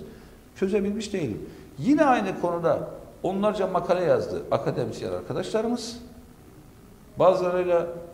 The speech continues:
e, birebir görüşme şansı da buldum. Ben buna katılmadığımı hep ifade ettim. Çünkü ben sınıf öğretmeniyim, birinci sınıftan başladım. Biz düz çizgileri, e, çizdirmek için bile,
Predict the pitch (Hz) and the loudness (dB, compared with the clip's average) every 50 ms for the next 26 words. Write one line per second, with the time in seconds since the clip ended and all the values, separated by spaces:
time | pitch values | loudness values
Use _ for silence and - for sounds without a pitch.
0 | - 135 135 131 127 123 127 151 170 180 175 165 156 143 147 156 151 143 151 156 | -8 -6 -4 -2 -2 -2 0 0 0 0 0 0 -2 -2 0 0 0 -2 -2 -4
1 | 165 - - 143 139 139 - - - 107 107 - 175 262 262 220 202 196 202 202 | -6 -4 -4 -4 -4 -4 -4 -4 -4 -4 -2 -4 -4 -4 -2 -2 0 0 0 0
2 | 190 196 185 175 - 196 190 175 165 160 165 165 170 165 170 247 - 165 151 - | 2 2 2 0 0 -2 -4 -4 -4 -4 -4 -4 -2 0 0 0 0 -2 -6 -4
3 | - 104 98 98 92 - - - - - - - - - - - - - - - | -4 -4 -4 -4 -6 -8 -10 -10 -12 -12 -14 -18 -18 -18 -18 -18 -18 -16 -12 -8
4 | 202 233 226 220 202 - - 190 185 185 151 135 120 107 - - 131 - 233 233 | -6 -4 -2 -2 -2 -2 -2 -2 -2 0 0 0 0 -2 -2 -4 -4 -4 -4 -4
5 | - 160 151 139 135 131 117 113 - 104 101 98 90 85 - 92 90 101 117 131 | -4 -4 -6 -6 -4 -6 -6 -4 -4 -4 -2 -2 -4 -4 -6 -6 -6 -4 -4 -4
6 | 127 131 151 147 143 147 - 131 131 127 131 139 143 139 139 - - - - - | -6 -6 -4 -6 -6 -6 -6 -4 -4 -2 0 0 -2 -2 -4 -8 -10 -12 -14 -18
7 | - - - - - 110 113 107 101 101 98 - - 131 123 127 143 147 165 160 | -18 -18 -14 -10 -6 -4 -2 -2 -2 -2 -4 -4 -2 -2 0 0 0 0 -2 -2
8 | 156 160 - - 113 120 143 208 | -4 -4 -4 -2 -2 -2 -2 -2